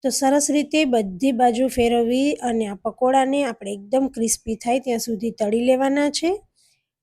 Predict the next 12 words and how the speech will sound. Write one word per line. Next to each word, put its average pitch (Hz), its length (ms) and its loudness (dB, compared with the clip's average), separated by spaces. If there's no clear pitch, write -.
અને 254 160 0
જ્યાં 269 220 4
સુધી 330 360 4
હું 302 180 4
આ 254 60 2
પકોડા 247 440 2
તળતી 247 500 0
હતી 285 220 0
ત્યાં 254 220 -2
સુધીમાં 247 520 -4
સરસ 285 480 2
મજાનો 277 420 0